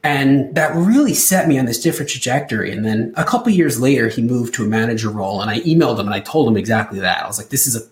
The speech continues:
phenomenal destination for you because we need more people like that." But in terms of, like J J said, I didn't have someone like that telling me, like, "No, this is not how we do things. You're gonna have your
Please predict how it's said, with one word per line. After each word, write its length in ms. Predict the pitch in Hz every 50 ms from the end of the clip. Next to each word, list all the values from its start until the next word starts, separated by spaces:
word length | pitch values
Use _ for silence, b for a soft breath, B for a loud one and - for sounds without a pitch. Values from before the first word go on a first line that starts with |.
| _ -
phenomenal 840 | - 127 117 123 135 131 131 127 127 127 127 120 117 113 113 - _ _ _ - -
destination 680 | 123 113 113 - - 113 107 110 110 - 120 117 110
for 220 | 110 - 110 104
you 160 | 104 101 101
because 500 | 95 98 98 - 107 101 98 98 95 - - B B B B B B B
we 160 | 160 143 131 131
need 300 | 135 135 139 139 123 123
more 180 | 113 110 110
people 380 | - - 135 113 - 117 101 98
like 300 | 101 104 107 110 - 107
that." 320 | 104 101 95 95 - - -
But 320 | 120 110 107 107 - B B B B B B B B B B B
in 120 | 151 139
terms 360 | - - 208 240 247 226 214
of, 80 | 202 175
like 300 | 175 180 170 - - -
J 160 | - 196 180
J 100 | 165 170
said, 240 | - - 165 123 120
I 80 | 127
didn't 240 | 135 147 147 139 127
have 480 | - - - - 151 139 139 143 139 -
someone 400 | - - 143 127 123 117 113 117
like 240 | 120 120 117 113 -
that 260 | 117 104 104 - -
telling 400 | - - 135 135 135 131 123 117
me, 160 | 110 107 107
like, 180 | - - - -
"No, 240 | 208 226 196 156
this 160 | 143 151 143 185
is 140 | 175 -
not 320 | 160 165 156 147 143 - -
how 160 | - 147 143
we 280 | 135 135 135 139 120 110 - -
do 200 | 135 131 135 127
things. 460 | - - - 110 - - 175 - -
You're 140 | 196 180 165
gonna 140 | 170 156
have 300 | - - 151 147 147 131
your 320 | 131 127 123 120 113 104